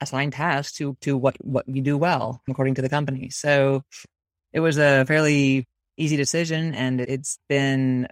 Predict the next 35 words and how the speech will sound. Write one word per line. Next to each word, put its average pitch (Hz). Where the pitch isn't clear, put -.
an 127
ongoing 135
process. 143
We 151
have, 120
you 123
know, -
constant 131
communication 151
with 151
Alex, 151
and 131
it's 131
a 147
really 165
collaborative 143
development. 180
So -
you 131
cannot 151
just 151
say, 139
"Okay, 220
guys, 190
off -
you 214
go, 185
build 170
the 160
D 165
T 170
X," 143
because 147
there's 143
also 147